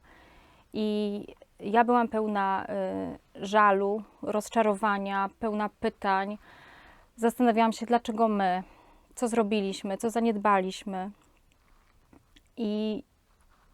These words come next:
i w tym wszystkim też miałam pretensje do Pana Boga. I wtedy w tych pierwszych, e, chwilach po porodzie przyszedł do mnie mój mąż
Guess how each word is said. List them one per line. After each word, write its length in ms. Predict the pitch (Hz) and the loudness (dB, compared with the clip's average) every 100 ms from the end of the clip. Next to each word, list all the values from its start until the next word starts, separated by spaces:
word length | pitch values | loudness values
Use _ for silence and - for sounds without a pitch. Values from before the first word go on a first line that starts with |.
| _ - | _ -6
i 60 | |
w 60 | - | 2
tym 100 | 294 | 2
wszystkim 300 | 311 - 285 | 2 2 2
też 160 | 294 | 4
miałam 180 | 277 262 | 2 0
pretensje 420 | 254 254 254 226 | 0 -2 -2 -2
do 100 | 196 | -8
Pana 260 | 190 190 190 | -8 -10 -10
Boga. 420 | 185 180 196 - - - - - - - - _ _ - | -10 -12 -10 -12 -14 -20 -20 -20 -20 -20 -20 _ _ -12
I 60 | - | -4
wtedy 320 | - - 294 | 4 6 6
w 80 | - | 4
tych 280 | 247 240 - - - - | 2 4 -6 -10 -16 2
pierwszych, 800 | 262 294 294 - 262 247 - - - | 8 8 8 4 6 6 0 -8 -2
e, 320 | 214 208 202 | 0 0 -2
chwilach 420 | - 254 269 240 | 0 2 4 2
po 100 | 240 | -4
porodzie 640 | - 214 202 190 202 202 220 | -2 -2 -2 -2 -2 -2 -2
przyszedł 420 | - 226 233 220 | -8 -6 -6 -6
do 120 | 220 | -8
mnie 180 | 208 208 | -6 -4
mój 200 | 202 196 | -6 -6
mąż 600 | 190 170 175 214 - | -6 -4 -6 -8 -12